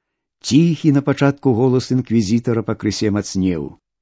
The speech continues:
«Выйдзі, брудная жывёліна, найгоршая з усіх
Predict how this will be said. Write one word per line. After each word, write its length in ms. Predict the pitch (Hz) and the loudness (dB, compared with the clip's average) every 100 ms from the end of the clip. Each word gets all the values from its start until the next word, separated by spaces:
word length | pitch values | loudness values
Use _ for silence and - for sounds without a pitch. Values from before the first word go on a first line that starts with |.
| _ | _
«Выйдзі, 1120 | - 55 120 185 196 175 131 143 117 85 - _ _ _ | -14 -4 2 4 4 2 0 2 2 0 -6 _ _ _
брудная 680 | - - 131 156 143 156 147 | -16 -4 2 2 4 4 4
жывёліна, 1040 | 120 - 123 151 214 202 175 143 98 - _ _ | 2 2 2 4 4 2 2 0 -2 -8 _ _
найгоршая 840 | 90 139 139 104 185 165 - 165 151 | 0 2 4 4 2 2 0 2 4
з 180 | 147 139 | 2 0
усіх 340 | - 175 | 2 0